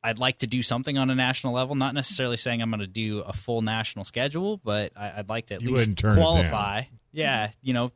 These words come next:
Speaker 1: put, put together a, a program and, and try to qualify for something.
Speaker 2: Sure.
Speaker 1: Um, you know, and, and if I can get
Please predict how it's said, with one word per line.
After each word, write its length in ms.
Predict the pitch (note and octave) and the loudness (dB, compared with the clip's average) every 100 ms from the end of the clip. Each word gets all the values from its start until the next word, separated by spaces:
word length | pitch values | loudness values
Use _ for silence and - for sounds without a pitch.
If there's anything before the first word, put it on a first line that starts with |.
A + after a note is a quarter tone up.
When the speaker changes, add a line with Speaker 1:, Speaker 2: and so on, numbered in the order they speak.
| - | -2
Speaker 1:
put, 160 | C#3+ - | -2 0
put 220 | - C#3 - | -2 -2 -6
together 480 | A#2 B2 C3 A#2+ | -2 -2 0 -2
a, 200 | G#2+ G#2+ G#2+ | 0 -2 -4
a 60 | |
program 680 | - B2+ A#2 A2+ A2+ A2+ A2 - | -2 -2 0 -2 -2 -2 -4 -6
and, 380 | G#2 G#2 G2+ F2+ | -4 -2 -4 -6
and 140 | G2+ | -8
try 180 | - A#2 | -4 -6
to 80 | C#3+ | -6
qualify 560 | G2+ F#2+ F#2+ G2 G2 | -4 -4 -4 -6 -6
for 140 | F#2 G2 | -8 -8
something. 480 | A2+ A#2 G#2 G#2 G#2+ _ _ _ _ G2+ | -8 -6 -4 -6 -8 _ _ _ _ -6
Speaker 2:
Sure. 80 | |
Speaker 1:
Um, 500 | F#2+ F#2 F2 D#2+ D#2 - _ | -2 -2 -2 -6 -10 -18 _
you 160 | G#2 | -4
know, 140 | F#2 F#2+ | -2 -2
and, 140 | G2 | -4
and 260 | F2 F#2+ F#2 | -6 -8 -6
if 180 | F#2 - | -8 -8
I 100 | F#2+ | -6
can 140 | F#2+ | -6
get 280 | F#2 F#2+ | -4 -4